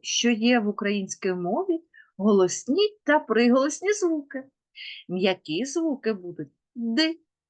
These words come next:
т, з, с, ц, л,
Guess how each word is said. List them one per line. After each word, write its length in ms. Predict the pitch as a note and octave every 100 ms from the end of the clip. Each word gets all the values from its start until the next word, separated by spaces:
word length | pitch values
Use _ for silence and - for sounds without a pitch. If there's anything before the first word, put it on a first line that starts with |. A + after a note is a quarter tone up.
| _ _
т, 240 | - D#4+ D#4+ _ _ _ -
з, 560 | G3 F#3+ F3 A3+ C#4+ - _ _
с, 580 | - - - F4 F4 F4+ _ _ _ _ _
ц, 400 | - D#4 F4 F#4 _ _ _ _
л, 260 | G#3+ C4